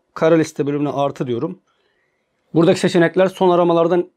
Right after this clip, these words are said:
engelleme yapabiliyorsunuz. Rehberden yapabiliyorsunuz ve diğer seçenekler. Burada telefon numarasını girip bu numara aramasın diyebilirsiniz. Ve bir de nokta nokta ile başlayan tüm telefon numaraları, nokta nokta içeren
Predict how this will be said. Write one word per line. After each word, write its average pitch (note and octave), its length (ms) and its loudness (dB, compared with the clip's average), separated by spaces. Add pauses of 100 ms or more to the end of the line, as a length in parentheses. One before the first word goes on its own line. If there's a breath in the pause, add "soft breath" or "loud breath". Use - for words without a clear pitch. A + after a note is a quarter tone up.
(160)
engelleme B2+ 460 -2
yapabiliyorsunuz. A#2 720 -6
Rehberden C3+ 500 -2
yapabiliyorsunuz D#3 720 -2
ve B2+ 240 -4
diğer D3 180 2
seçenekler. B2+ 680 -8 (1700)
Burada E3+ 260 4
telefon F#3 360 2
numarasını F3 520 2
girip D3 340 -4 (500)
bu D#3 280 -2
numara C#3+ 260 2
aramasın B2 420 -2
diyebilirsiniz. A#2+ 480 -2
Ve F3 140 0
bir F#3 80 0
de A3 180 0 (300)
nokta E3 380 0
nokta F#3+ 280 0
ile D#3+ 280 0
başlayan D#3 540 -6 (300)
tüm F#3+ 240 -2
telefon B2 420 0
numaraları, D3 500 -2 (200)
nokta D3+ 320 -2
nokta F#3+ 260 -2
içeren G3 400 -4